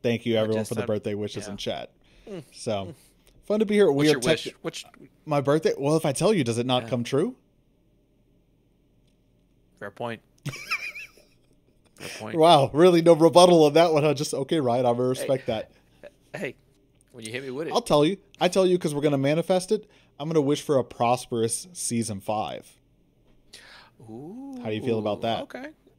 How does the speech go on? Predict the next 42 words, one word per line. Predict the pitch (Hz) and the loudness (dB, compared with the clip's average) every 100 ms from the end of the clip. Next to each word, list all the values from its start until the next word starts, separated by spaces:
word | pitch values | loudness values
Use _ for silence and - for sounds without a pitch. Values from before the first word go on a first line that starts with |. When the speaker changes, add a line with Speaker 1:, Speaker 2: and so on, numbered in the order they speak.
| _ | _
Speaker 2:
I | 120 | -10
like | 143 214 - | -10 -10 -12
that. | 92 78 - _ - | -14 -14 -20 _ -20
I | 147 | -18
like | 240 - | -18 -16
that. | 101 80 _ _ | -16 -16 _ _
You | 127 | -14
know, | 123 120 | -12 -10
I | 127 | -10
thi-, | 139 | -12
I | 120 | -12
think | 131 | -12
that's | 123 - | -12 -12
what | |
it | 107 | -14
is. | 101 107 | -16 -10
What | 131 | -10
i-, | 123 | -10
what | 123 123 | -10 -10
is | 107 | -10
it? | - | -6
Affirmations? | 120 - 120 127 151 - | -6 -8 -12 -14 -14 -16
Not | 156 | -14
affirmations. | 87 - 87 92 101 - _ _ _ - _ | -14 -16 -20 -20 -20 -20 _ _ _ -20 _
Maybe | 202 175 | -10 -8
just, | 135 - | -10 -10
you | |
know, | 127 104 - - | -12 -14 -18 -14
when | 160 | -12
you | 151 | -8
put | 185 | -8
stuff | - 127 - | -6 -8 -6
out | 113 - | -8 -10
there, | 101 | -14
you | 101 | -14
know, | 107 101 | -16 -14
the | 107 | -14
universe, | 110 101 95 - - | -14 -14 -16 -16 -18
you | - | -14
see | - 131 | -12 -12
it | - | -12
more. | 107 90 - | -18 -20 -20